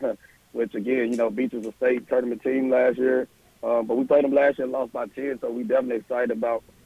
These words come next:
seeing if we can compete with them again this year, maybe even come out with a win. And so them two games, I think, um, will definitely have a two different type of styles, but I think it'll be fun for the young ladies to just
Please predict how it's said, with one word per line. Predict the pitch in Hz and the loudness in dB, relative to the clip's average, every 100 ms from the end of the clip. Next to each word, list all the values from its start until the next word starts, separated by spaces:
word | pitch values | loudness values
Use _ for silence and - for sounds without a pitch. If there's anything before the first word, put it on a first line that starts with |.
| _ _ | _ _
seeing | 135 131 | -2 -2
if | 120 | 0
we | 117 127 | -2 -4
can | 113 | -4
compete | 117 - 131 | -6 -2 0
with | 123 107 | 0 0
them | 123 113 | 0 -2
again | 98 113 127 | -4 -2 0
this | 127 117 | -2 0
year, | 127 120 | 0 0
maybe | 113 120 | 2 2
even | 120 113 | 2 0
come | 123 123 | 0 0
out | 117 | 0
with | 113 | 0
a | |
win. | 107 131 127 104 _ _ _ _ | -2 -2 -2 -6 _ _ _ _
And | - - | -4 0
so | 127 117 113 - | 2 2 0 0
them | 131 139 | 2 2
two | 151 135 | 4 6
games, | 135 135 131 - | 6 6 4 -2
I | 117 113 | -4 -2
think, | 127 127 - _ _ - | 0 -2 -2 _ _ -4
um, | 117 113 110 104 - _ _ _ | 2 2 0 -6 -16 _ _ _
will | 101 | -2
definitely | 123 127 135 | 2 2 2
have | 131 | 0
a | 127 | 0
two | 143 | 0
different | 139 131 127 | -2 -2 -2
type | 127 | -2
of | 120 | -2
styles, | - 123 127 123 120 _ _ - - | -2 0 2 2 -2 _ _ -20 -4
but | 117 117 - | 0 0 0
I | 117 | -4
think | 113 127 120 | 0 0 0
it'll | 117 110 | -2 -2
be | 120 | -4
fun | - 123 123 123 - _ | -4 -2 0 -2 -6 _
for | - | -6
the | 110 113 | -4 0
young | 120 120 | 0 2
ladies | 120 120 110 | 0 0 -4
to | 113 | -4
just | 120 113 | -4 -4